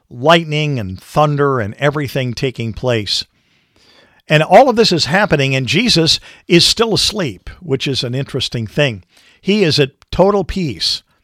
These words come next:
However, what's going on around him probably was somewhat chaotic. When you think about being, uh, in a boat on a, on a lake like that, on a sea like that,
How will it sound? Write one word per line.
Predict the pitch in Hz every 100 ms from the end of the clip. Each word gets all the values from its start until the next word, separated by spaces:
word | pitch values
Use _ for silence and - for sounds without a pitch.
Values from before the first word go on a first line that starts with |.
| _ _ _ _ _ 147
However, | 147 165 151
what's | 139 156 -
going | 160 147
on | 135 131
around | 120 143 202 180
him | 117 107 101
probably | 160 151 139 127 117 - - _
was | 139 127
somewhat | - 202 175 120 -
chaotic. | 139 117 131 135 95 - _ - -
When | 175
you | 175
think | 175 233 240
about | 175 170 147 - _ _ _ 160
being, | 143 202 190 170
uh, | 143 139 131 127 - - _ -
in | 160
a | 131
boat | 107 175 151 117 - - - -
on | 147 143
a, | 135 120 127 -
on | 131
a | 127
lake | 120 156 165 147
like | 147 135 -
that, | 123 107
on | 117 117
a | 110
sea | - 151 147
like | 127 117 -
that, | 120 104 104